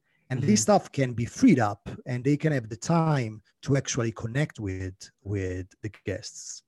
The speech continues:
Speaker 1: And I always do the same example. You know, when I started it back in ninety-nine as a receptionist,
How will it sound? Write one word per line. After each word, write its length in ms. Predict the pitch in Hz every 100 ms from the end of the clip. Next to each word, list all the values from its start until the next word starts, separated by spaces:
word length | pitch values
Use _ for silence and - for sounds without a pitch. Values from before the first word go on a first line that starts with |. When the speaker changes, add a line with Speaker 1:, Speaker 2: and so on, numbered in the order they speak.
| _ _ - _ 156
Speaker 1:
And 80 |
I 40 | 185
always 360 | 240 202 185
do 120 | - 160
the 80 |
same 480 | 139 160 147 139 135
example. 540 | 139 110 151 123 104 107
You 80 | 160
know, 60 |
when 180 | 170 165
I 80 | 180
started 480 | - - 185 202 170
it 180 | 139
back 240 | 135 147 135
in 120 | 135
ninety-nine 680 | 139 131 - 135 170 131 123
as 220 | 131 113
a 80 | 117
receptionist, 800 | 113 156 - 117 104 98 -